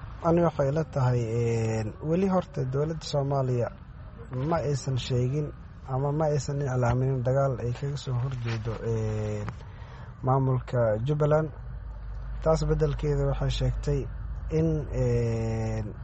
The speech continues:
is caleema saarkii madaxweyne Axmed Madoobe shalay is caleema saaray inay tahay waxba kama jiraan. Dhammaan doorashooyinkii baarlamaanka iyo tii madaxweynaha uu sameeyey,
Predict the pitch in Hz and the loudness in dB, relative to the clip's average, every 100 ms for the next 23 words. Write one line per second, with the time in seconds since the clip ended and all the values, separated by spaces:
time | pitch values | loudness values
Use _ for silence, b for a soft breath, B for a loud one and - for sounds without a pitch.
0 | - - 135 127 135 131 - 143 - 131 | -8 -2 4 4 4 2 2 2 0 -2
1 | 123 123 123 123 123 117 123 120 127 139 | 0 0 0 0 0 -2 -2 0 2 0
2 | 131 131 127 117 - 127 127 135 147 147 | 0 -2 -2 -2 -2 0 2 2 2 2
3 | 131 127 139 135 - 127 147 - B B | 2 2 0 -2 0 0 0 -2 B B
4 | B B B B 131 143 139 147 143 135 | B B B B -4 -4 -2 -2 -2 0
5 | 156 175 175 - - - - - - - | 2 2 0 -10 -20 -20 -20 -20 -18 -10
6 | 147 147 160 160 147 147 135 - 160 151 | -8 -6 -6 -4 0 0 0 2 4 4
7 | 139 143 139 135 135 147 151 139 127 127 | 2 0 4 4 4 4 4 2 -2 -2
8 | 151 147 143 131 139 147 147 131 127 135 | 0 2 2 2 2 4 4 2 0 0
9 | 127 151 | 2 2